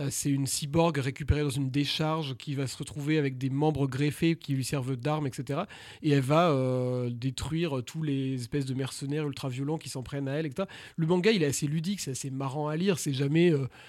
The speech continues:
triste, quoi. Enfin, c'est, bon. Par contre, leur situation, évidemment, on voudrait pas la vivre. Et en même temps, bah, à la fin, euh, d'une certaine manière, c'est, enfin, ou tout au long, d'ailleurs, du manga, ça, ça,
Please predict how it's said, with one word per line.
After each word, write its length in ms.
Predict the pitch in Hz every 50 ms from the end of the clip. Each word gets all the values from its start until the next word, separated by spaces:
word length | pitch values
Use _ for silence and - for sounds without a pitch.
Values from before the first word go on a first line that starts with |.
| - - - - 165 139 - _ _ - 180 151 127 _ _ _ -
triste, 380 | - - 196 208 185 - -
quoi. 120 | - 165 151
Enfin, 240 | 143 - 156 147 135
c'est, 340 | - - 143 139 131 127 143
bon. 180 | 143 143 143 139 - - - - -
Par 140 | - 131
contre, 160 | - 202 196 175
leur 100 | 175 -
situation, 460 | - 147 - - 156 135 - 202 202
évidemment, 260 | 165 143 139 151 180
on 60 | 185
voudrait 220 | 147 139 139 139 127
pas 120 | - 143
la 100 | 131 135
vivre. 280 | 139 170 226 208 160 - - - - - - - - _ -
Et 100 | 185 175
en 40 | 165
même 200 | 160 156 160 151
temps, 220 | - 208 226 247
bah, 340 | 196 151 143 139 143 143 139 139 151 156 - - _ _ _ _ _ _ _ - -
à 60 | 156
la 120 | 147 151 143
fin, 340 | - - 196 208 214 196 160
euh, 240 | 147 143 139 139
d'une 160 | 135 131 151 143
certaine 220 | 127 147 156 160
manière, 260 | 160 156 165 190 185
c'est, 160 | - - -
enfin, 280 | 147 - - 143 131 131
ou 180 | 139 143 147 139
tout 220 | - 175 160 170
au 40 | 170
long, 200 | 180 214 240 202
d'ailleurs, 200 | 160 156 160 165
du 100 | 143 143
manga, 280 | 147 151 151 160 185
ça, 180 | 175 - 147 147
ça, 340 | 131 - 143 139 135 135